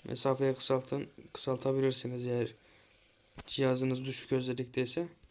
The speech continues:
Benimki o kad-, düş-, o kadar düşük bir özellikli cihaz değil benimki ama ben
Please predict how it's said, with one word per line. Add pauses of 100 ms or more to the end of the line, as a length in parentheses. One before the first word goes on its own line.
Benimki
o
kad-,
düş-,
o
kadar
düşük
bir
özellikli
cihaz
değil
benimki
ama
ben